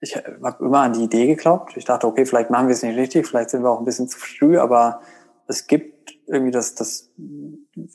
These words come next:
das ist ein universelles Problem, dass Leute sich gerne mehr weiterbilden würden und es nicht schaffen. Zu wenig Zeit, zu wenig Motivation. Und ich hab gedacht, das, das muss doch lösbar sein. Und wenn man's löst, dann ist es ein riesengroßer Markt. Ähm,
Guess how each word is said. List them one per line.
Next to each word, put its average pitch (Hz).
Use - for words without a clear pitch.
das 139
ist 139
ein 151
universelles 135
Problem, 143
dass 117
Leute 127
sich 120
gerne 123
mehr 120
weiterbilden 120
würden 120
und 120
es 113
nicht 123
schaffen. -
Zu -
wenig 117
Zeit, 135
zu 127
wenig 120
Motivation. 117
Und 120
ich 113
hab -
gedacht, -
das, -
das -
muss 123
doch 127
lösbar 135
sein. 101
Und 113
wenn 117
man's 123
löst, 131
dann 120
ist 117
es 117
ein 117
riesengroßer 123
Markt. 113
Ähm, 110